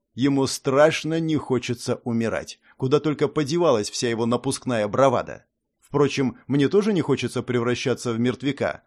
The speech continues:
а любому существу фракции смерти вполне под силу оставить нас на этом проклятом острове навсегда. Как все дивно меняется, когда количество сейвов вдруг перестает иметь значение,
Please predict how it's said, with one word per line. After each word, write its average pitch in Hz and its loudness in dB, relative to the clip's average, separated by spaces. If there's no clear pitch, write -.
а 147 8
любому 214 4
существу 160 0
фракции 135 2
смерти 135 0
вполне 196 2
под 131 0
силу 156 2
оставить 131 0
нас 135 0
на 123 0
этом 117 0
проклятом 120 0
острове 123 0
навсегда. 113 -2
Как 175 0
все 147 -4
дивно 190 -2
меняется, 151 0
когда 120 0
количество 123 -2
сейвов 139 0
вдруг 117 -2
перестает 151 -2
иметь 127 0
значение, 117 -2